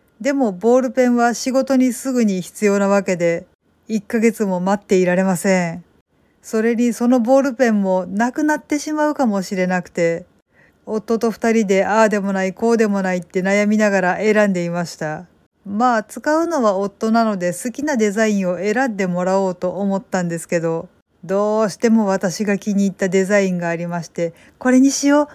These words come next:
これにしとこう」ってめっちゃ押してしまいました。いや、くどいようなんですけど、使うのはあくまでも夫なので、夫が好きなデザイン選んでもらおうと思ったんですけどね。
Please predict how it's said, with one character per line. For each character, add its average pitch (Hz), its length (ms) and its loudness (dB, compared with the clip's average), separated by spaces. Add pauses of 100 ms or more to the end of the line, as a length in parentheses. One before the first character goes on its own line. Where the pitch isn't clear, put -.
こ - 120 -4
れ 285 80 4
に 294 120 2
し 285 60 -10
と 339 140 2
こ 339 300 4
う」 330 40 -8
っ - 20 -14 (220)
て 190 120 -4
め 180 160 -4
っ 180 120 -8
ち - 120 -8
ゃ 214 60 -2
押 196 80 -4
し - 60 -16
て 214 100 -4
し - 160 -12
ま 190 120 -2
い 190 40 -2
ま 185 160 -2
し - 120 -10
た。 147 320 -10 (300)
い 226 160 -2
や、 220 180 2
く 254 180 -4
ど 269 120 4
い 247 100 2
よ 208 100 2
う 190 60 0
な 185 120 -2
ん 180 60 -4
で 180 100 -4
す 170 80 -12
け 185 120 -6
ど、 170 280 -6
使 - 300 0
う 302 80 0
の 262 160 2
は 196 200 0
あ 240 60 0
く 262 120 -2
ま 269 120 2
で 277 120 2
も 214 280 0
夫 202 280 -2
な 220 140 4
の 202 120 0
で、 170 300 -2 (320)
夫 214 320 -4
が 226 100 0
好 - 80 -14
き - 80 -4
な 262 140 4
デ 220 120 4
ザ 226 160 2
イ 214 180 2
ン - 40 -6
選 233 300 0
ん - 20 2
で 262 80 2
も 226 160 2
ら 240 160 2
お 254 80 0
う 247 60 -2
と 233 240 0
思 254 180 2
っ 277 100 -8
た 294 140 -4
ん 277 60 2
で 254 120 0
す 226 80 -12
け 240 140 -4
ど 202 220 -8
ね。 240 1120 0